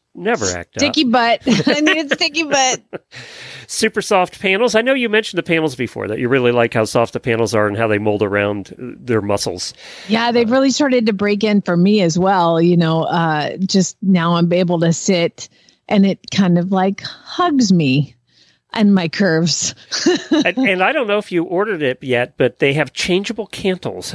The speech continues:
Speaker 1: So apparently the, in the back, you can change out the cantles. They have flags and all different kinds of things that you can buy so you can kind of customize your saddle. You can find out why Wintec Light's all-purpose deluxe saddle is Jamie's favorite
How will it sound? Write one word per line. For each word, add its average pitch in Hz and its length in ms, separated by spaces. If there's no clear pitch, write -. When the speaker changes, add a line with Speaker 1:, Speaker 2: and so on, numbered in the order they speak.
Speaker 1:
So 131 420
apparently 156 600
the, 147 260
in 131 140
the 110 60
back, 131 420
you 127 80
can 117 160
change 135 340
out 131 160
the - 80
cantles. 120 460
They 120 140
have 110 200
flags 160 760
and 117 100
all 117 80
different 110 240
kinds 107 240
of 110 80
things 110 260
that 104 120
you 110 100
can 110 160
buy 104 320
so - 160
you 117 120
can 104 120
kind 110 240
of 95 60
customize 107 580
your 113 80
saddle. 101 480
You - 100
can 135 140
find 160 400
out 156 340
why 180 340
Wintec 196 720
Light's 170 400
all-purpose 180 680
deluxe 160 400
saddle 170 340
is 143 100
Jamie's 175 400
favorite 285 420